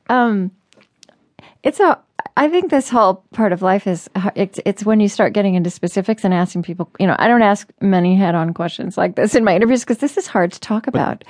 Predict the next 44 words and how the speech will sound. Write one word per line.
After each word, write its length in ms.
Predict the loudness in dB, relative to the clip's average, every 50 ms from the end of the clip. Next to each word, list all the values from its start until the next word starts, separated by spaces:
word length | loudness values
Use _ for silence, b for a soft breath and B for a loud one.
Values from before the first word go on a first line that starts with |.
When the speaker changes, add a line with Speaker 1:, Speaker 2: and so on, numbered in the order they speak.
| -4 -2
Speaker 2:
but, 120 | -2 -2 0
but, 160 | -2 -2 -2 -2
but, 160 | -2 0 0
it, 140 | 0 0 0
but 100 | -2 0
Speaker 1:
And 80 | 2 2
Speaker 2:
you're, 140 | 2 2
but 220 | 2 0 0 2 2
Speaker 1:
yeah. 200 | 2 2 2 0 -2 -4 -2
Speaker 2:
the, 120 | 0 0 2
these 200 | 2 0 0 0
conversations, 580 | 0 0 0 0 2 2 0 0 0 0 0
I 80 | 0 0
think, 360 | 0 0 -2 -2 -2 -4 -8 _
in, 180 | -2 -2 -2 0
on 180 | 0 0 0 2
your 160 | 2 2 2 0
show, 380 | 0 0 0 0 0 -2 -4 _
Speaker 1:
Mm-hmm. 380 | -2 0 0 2 2 2 2 0 0 0
Speaker 2:
well, 120 | 0 2
we'll 100 | 2 2
talk, 240 | 2 2 0 0 0
well, 220 | -2 -2 0 0 2
I 100 | 2 2
wanna 160 | 2 2 2
talk 80 | 2 2
Speaker 1:
Yeah. 40 | 2
Speaker 2:
about 120 | 2 2
that 140 | 2 0 0
in 100 | 0 -2
a 40 | -2
bit. 280 | -2 -2 -4 -4 -4 -4
Speaker 1:
Yeah. 220 | -2 0 0 0 -2 -6 _ _ B B B B B B B B B
Speaker 2:
But, 140 | 0 0 2
uh, 160 | 2 0 0 0
part 240 | 0 0 2 2 4
of 40 | 4
the 60 | 4
reason 220 | 2 2 2 0
I'm 80 | 2 2
asking 320 | 0 0 -2 -2 -2 0
you 100 | 0 0
head-on 280 | 0 0 -2 -2 -4 -6
questions, 760 | -4 -4 -4 -4 -4 -6 -6 -6 -6 -6 -8 -12 -16 -20